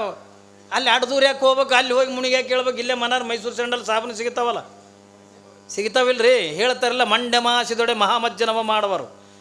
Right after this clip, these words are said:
ಬಟ್ಟೆ ಮಾಸಿದೊಡೆ ಮಡಿವಾಳಂಗೆಕ್ಕುವರು, ಮನವ ಮಾಸಿದೊಡೆ ಏನ್ರಿ ತಲಿ ಹೊಲಸಾಯ್ತಂದ್ರ ಏನ್ರಿ ಶಾಂಪೂ ಹಚ್ಕೊಂಡಂದ ತೊಳ್ಕೊತೀವಿ. ಈಗ ನೂರಾರು ಥರದ ಶಾಂಪೂ ಬಂದಾವ, ಕ್ಲಿನಿಕ್ ಪ್ಲಸ್ ಬಂದದ,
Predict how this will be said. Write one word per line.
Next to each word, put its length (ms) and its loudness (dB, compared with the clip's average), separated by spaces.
ಬಟ್ಟೆ 320 4
ಮಾಸಿದೊಡೆ 520 -2
ಮಡಿವಾಳಂಗೆಕ್ಕುವರು, 1000 2
ಮನವ 340 4
ಮಾಸಿದೊಡೆ 560 4
ಏನ್ರಿ 280 0
ತಲಿ 240 2
ಹೊಲಸಾಯ್ತಂದ್ರ 680 0
ಏನ್ರಿ 320 2
ಶಾಂಪೂ 400 2
ಹಚ್ಕೊಂಡಂದ 400 2
ತೊಳ್ಕೊತೀವಿ. 540 0
ಈಗ 100 2
ನೂರಾರು 460 2
ಥರದ 260 0
ಶಾಂಪೂ 280 -2
ಬಂದಾವ, 340 0
ಕ್ಲಿನಿಕ್ 380 0
ಪ್ಲಸ್ 240 0
ಬಂದದ, 320 0